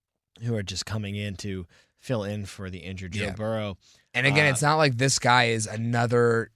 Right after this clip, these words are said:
Speaker 2: person that you are maybe looking at to say,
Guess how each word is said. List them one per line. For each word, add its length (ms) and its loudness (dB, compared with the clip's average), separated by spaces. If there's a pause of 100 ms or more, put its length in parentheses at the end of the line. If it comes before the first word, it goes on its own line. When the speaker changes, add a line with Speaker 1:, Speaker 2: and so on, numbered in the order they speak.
(120)
Speaker 2:
person 420 -4
that 100 -8
you 460 -4
are 160 -6
maybe 580 2
looking 400 -2
at 240 -6
to 80 -8
say, 480 -2